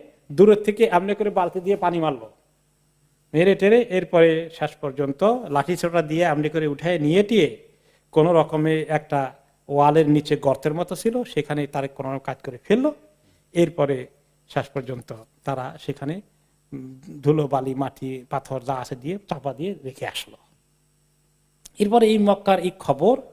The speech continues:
এই বিজয়, পরাজয়ের খবর ছড়িয়ে পড়লো খুব মারাত্মকভাবে, এবং সারা মক্কায় তো কান্নার রোল পড়ে যাওয়ার কথা। কিন্তু লিডাররা যারা আছে,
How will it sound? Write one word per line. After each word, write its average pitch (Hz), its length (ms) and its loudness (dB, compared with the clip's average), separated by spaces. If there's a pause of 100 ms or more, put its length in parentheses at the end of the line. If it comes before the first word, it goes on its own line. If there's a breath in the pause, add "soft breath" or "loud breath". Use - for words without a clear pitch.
(640)
এই 143 140 -8
বিজয়, 147 400 2 (460)
পরাজয়ের 165 380 6
খবর 233 280 -2 (200)
ছড়িয়ে 208 340 2
পড়লো 233 240 -4
খুব 226 180 -2
মারাত্মকভাবে, 170 640 0 (640)
এবং 151 280 2
সারা 170 360 2
মক্কায় 165 440 0
তো 160 80 -6
কান্নার 185 400 -2
রোল 202 280 2
পড়ে 180 180 0
যাওয়ার 143 200 2
কথা। 127 420 -12
কিন্তু 170 280 -2
লিডাররা 196 640 0
যারা 160 220 4
আছে, 247 260 -4